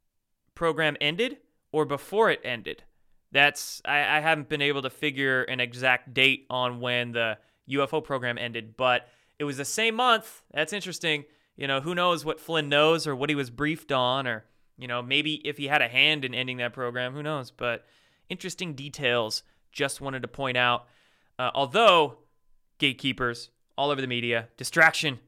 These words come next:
distraction coming. Limited hangout disclosures. It's really a slap in the face to all of us. Uh, all right, and we'll finish up going through a bunch of news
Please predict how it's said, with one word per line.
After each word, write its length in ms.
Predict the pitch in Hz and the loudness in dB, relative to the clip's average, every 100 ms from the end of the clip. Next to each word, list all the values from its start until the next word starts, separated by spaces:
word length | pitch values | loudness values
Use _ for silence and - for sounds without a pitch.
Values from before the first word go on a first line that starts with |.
| _ | _
distraction 520 | 135 - 196 196 196 | -10 2 2 2 -4
coming. 420 | - 202 180 147 - _ - - - - - - - - - - - | -2 2 2 0 -6 _ -12 -12 -10 -10 -10 -14 -16 -16 -16 -20 -14
Limited 340 | 127 135 131 127 | -6 -2 0 -2
hangout 680 | 127 127 127 127 - - | 0 0 2 0 0 -8
disclosures. 800 | 127 127 - 117 113 113 117 110 - | -10 -8 -8 -6 -6 -6 -10 -10 -14
It's 140 | - | -8
really 160 | 190 165 | -2 -2
a 40 | |
slap 280 | 135 139 127 | 0 0 -2
in 60 | 117 | -4
the 40 | |
face 440 | - 120 113 - - _ _ _ - | -6 -4 -4 -6 -16 _ _ _ -12
to 80 | |
all 180 | - 117 | -6 -4
of 80 | 117 | -4
us. 200 | 113 110 _ _ _ _ _ _ - _ | -4 -6 _ _ _ _ _ _ -18 _
Uh, 220 | 135 131 - | 2 4 4
all 140 | 160 | 6
right, 180 | 147 131 | 6 4
and 80 | 147 | 0
we'll 100 | 147 | -6
finish 300 | 180 170 - | -6 -4 0
up 160 | 170 | -2
going 180 | - 156 | 0 -4
through 180 | 147 151 | -4 -4
a 40 | |
bunch 360 | 143 123 131 131 | -4 -2 -4 -4
of 120 | 135 | -10
news 380 | 117 120 120 117 | -8 -6 -6 -8